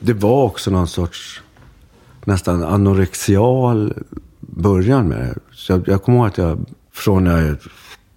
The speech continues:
tolv, tror jag, så har jag sprungit eller tränat någonting jämt. Och det var också någon, att, att ha kontroll på kroppen var någon,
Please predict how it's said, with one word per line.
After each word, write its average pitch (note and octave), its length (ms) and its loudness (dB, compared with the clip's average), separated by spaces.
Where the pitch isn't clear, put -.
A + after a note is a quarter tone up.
tolv, G#2 460 0
tror C#2+ 220 -6
jag, C2 60 -6
så C#2 80 -4
har B1+ 60 -2
jag B1+ 380 -8
sprungit D#2+ 1120 -4
eller B1 300 -6
tränat D2 680 -2
någonting D2+ 500 -4
jämt. D#2+ 360 -4
Och F2+ 80 0
det F#2 40 4
var G#2+ 60 4
också - 220 -2
någon, E2+ 220 2
att, D2+ 200 -4
att E2+ 220 -2
ha F2 140 -2
kontroll F#2 420 0
på F2+ 140 -6
kroppen F#2 440 -2
var C2+ 100 -4
någon, - 220 -8